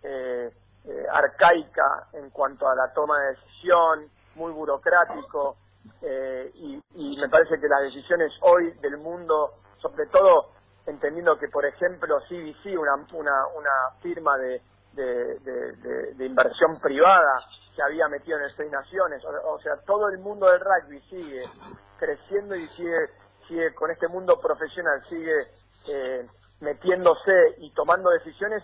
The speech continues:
y nosotros de World Rugby parecíamos que estábamos tomando decisiones como hace diez años, sin velocidad, eh, sin tener, eh,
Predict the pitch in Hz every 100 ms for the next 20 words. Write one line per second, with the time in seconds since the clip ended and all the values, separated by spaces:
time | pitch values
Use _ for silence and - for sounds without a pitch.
0 | 175 151 160 170 165 156 170 165 175 190
1 | 202 - _ 139 139 - 170 147 139 165
2 | 160 147 156 165 160 139 139 175 180 180
3 | - - _ _ 147 151 - 156 156 147
4 | 170 175 175 165 - 165 160 160 139 135
5 | - 143 160 165 - - _ _ _ 101
6 | 143 135 127 120 _ _ _ - 185 175
7 | 160 160 156 147 139 151 139